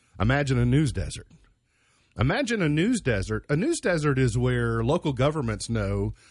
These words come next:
that there are not any watchdogs or people paying any attention to what they may do, may or may not do.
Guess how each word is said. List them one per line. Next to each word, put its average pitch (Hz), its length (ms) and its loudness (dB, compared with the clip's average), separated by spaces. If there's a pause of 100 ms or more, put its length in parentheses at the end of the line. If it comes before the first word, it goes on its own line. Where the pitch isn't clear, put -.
that 113 160 2
there 120 160 0
are 117 100 0
not 147 260 0
any 147 200 2
watchdogs 104 680 -2
or 120 80 0
people 117 300 -2
paying 123 340 0
any 104 160 -2
attention 87 580 -4 (640)
to 127 140 4
what 117 240 0
they 120 160 0
may 110 380 0
do, 117 460 0
may 123 200 0
or 113 100 0
may 110 160 0
not 160 240 0
do. 120 280 -2